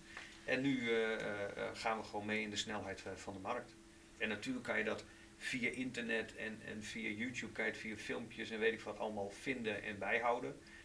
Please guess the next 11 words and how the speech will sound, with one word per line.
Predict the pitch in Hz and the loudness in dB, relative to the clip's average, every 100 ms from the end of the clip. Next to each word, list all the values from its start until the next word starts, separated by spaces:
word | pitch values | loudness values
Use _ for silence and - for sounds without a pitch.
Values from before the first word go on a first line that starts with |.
| - - | -18 -10
Maar, | 113 107 104 98 | -2 2 2 2
eh, | 104 104 | 0 0
je | 117 | -4
moet | 123 120 | -4 -6
soms | - 117 107 | -2 0 0
ergens | - 110 - | -2 -2 -2
gewoon | - 104 104 101 | -2 -2 -2 0
instaan | 139 139 - 113 104 104 | 2 2 4 4 2 0
en | 104 104 - | -2 -2 -8
fysiek | - 113 110 104 | -6 -2 -2 2
zijn, | - 104 117 151 | 2 4 2 0